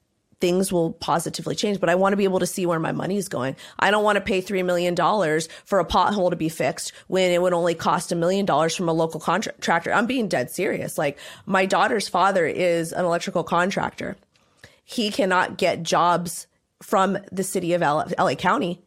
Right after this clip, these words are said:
in L A County, the government jobs, because they only hire a select few contractors. He's a small business. He kept, like, twenty-five people employed during covid, and that was twenty-five families that were able to eat when things were really, really rough.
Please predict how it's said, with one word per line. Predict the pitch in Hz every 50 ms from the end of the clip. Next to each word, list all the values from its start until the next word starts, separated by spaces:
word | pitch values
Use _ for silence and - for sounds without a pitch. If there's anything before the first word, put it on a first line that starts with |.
| -
in | - 202 196
L | 185 180
A | 170 165
County, | 170 208 185 202 202 180 185 190 - - _ _
the | -
government | 170 202 185 190 214 214 180 143
jobs, | - 170 120 131 - - - - -
because | - 208 - - - 202 190 190
they | 190 185 170
only | 147 170 196 190
hire | 190 - - 160 165 147 135
a | 170
select | - - 175 165 156 147 -
few | - - 185 160
contractors. | 156 - - 202 190 196 196 - - - - - - - - - - - _ -
He's | - 254 269 254
a | 247
small | - - 214 196 170 165 151
business. | - 180 220 - 180 - - 196 - - - - - -
He | - - 262 226
kept, | - 240 226 226
like, | - 185 165 156
twenty-five | - - 214 214 202 - 190 - 262
people | - 214 185 - 175 160
employed | 139 135 - - 196 233 196 - - - - _ _ _ -
during | 170 180 196 180 156 156
covid, | - 220 202 208 196 170
and | 147 156
that | 160 185
was | 196 190
twenty-five | - - 190 185 - - 135 139
families | - 170 165 190 226 196 175 170
that | 170 147
were | 151 -
able | - 170 165 156 143
to | - -
eat | 107 - 294 - - _
when | - - 170 160 156
things | 170 175 175 165
were | 165 151
really, | 147 160 151 143 131
really | - 147 - 151
rough. | - 180 190 190 151